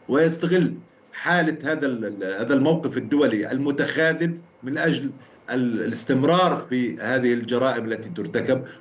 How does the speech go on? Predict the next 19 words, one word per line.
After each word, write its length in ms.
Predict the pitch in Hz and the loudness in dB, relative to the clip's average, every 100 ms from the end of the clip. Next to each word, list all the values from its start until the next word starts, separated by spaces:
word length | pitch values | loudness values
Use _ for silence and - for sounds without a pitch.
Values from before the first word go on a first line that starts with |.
| - | 0
وقطع 420 | 156 180 170 143 | 2 2 2 2
الاتصالات 760 | 131 123 120 - 123 127 127 | 2 0 -2 0 2 4 2
وقطع 560 | 127 117 139 135 107 - - - | 0 0 -2 -2 -4 -8 -18 -2
كل 200 | 180 170 | 2 2
شيء. 220 | 143 151 | 0 0
وعلى 240 | 139 143 | 2 2
الرغم 280 | 147 165 151 | 2 2 2
من 120 | 131 117 | 0 0
ذلك، 280 | 117 90 - - - - 139 | -2 -2 -8 -18 -20 -10 -2
أنا 180 | 151 143 | 2 2
أقول 300 | 139 143 120 | 0 0 0
أن 120 | 117 | -4
أبناء 240 | 110 127 | -4 -4
شعبنا 300 | - 127 117 | -2 -2 -2
الفلسطيني 640 | 98 113 107 - 120 104 | -4 -2 -2 2 2 2
الصامت 480 | 90 - 139 135 113 | -2 0 2 2 0
في 80 | 90 | -4
تلك 220 | 92 87 | -8 -4
المنطقة 560 | 92 90 87 85 - | -2 0 0 -4 -10